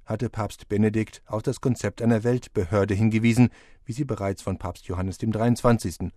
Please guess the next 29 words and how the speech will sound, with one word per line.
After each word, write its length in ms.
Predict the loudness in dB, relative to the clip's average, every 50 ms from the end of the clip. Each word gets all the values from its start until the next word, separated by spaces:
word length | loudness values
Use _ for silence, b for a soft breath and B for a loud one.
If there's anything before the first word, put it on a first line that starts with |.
| _ -10
vorgeschlagen 680 | -2 0 0 0 0 -2 -6 -6 -8 -8 -8 -10 -10
worden 240 | -8 -8 -8 -8 -10
war. 180 | -12 -14 -18 -20 -20 _ b b b b b b b b b b
Ausgehend 580 | -6 -4 -4 -4 -6 -4 -4 -2 0 0 0 0
vom 240 | -2 -2 -2 -2 -2
Gemeinwohl 540 | -2 0 2 4 4 4 4 4 4 4
der 100 | 4 4
Menschen 460 | 4 4 4 4 2 2 0 0 0 b b b
sollten 400 | -4 0 2 2 2 2 2 2
sich 160 | 2 0 -2
die 120 | -4 -2 -2
Regierenden 680 | 0 0 0 0 0 2 2 2 4 4 4 4 2
Gedanken 460 | 2 2 2 2 2 2 2 0 2
dazu 280 | 2 2 2 0 0 2
machen, 340 | 2 2 4 4 4 4 2 B B B B B B -4
wie 100 | -2 0
diese 260 | 0 0 0 0 0
in 180 | 0 0 -2
konkrete 500 | -2 -2 -4 -2 -2 -2 0 0 0 0
Regelungen 640 | 2 4 4 4 4 4 4 6 8 8 8 6 6 b b b b b
und 340 | -4 -2 0 0 -2 -2 -2 -2
eben 180 | -2 -2 -2
auch 300 | 0 2 2 2 2 2
eine 240 | 2 2 2 2 2 b b b -6
übergeordnete 760 | -4 -2 0 0 0 0 -2 -4 -4 -2 -2 -2 -2 -4 -2
Instanz 540 | -2 -2 -4 0 0 2 4 4 4 2 -2 -2
übersetzt 420 | -2 0 2 2 0 0 -2 -4
werden 220 | -4 -4 -4 -6 -8
könnte. 280 | -10 -12 -12 -14 -18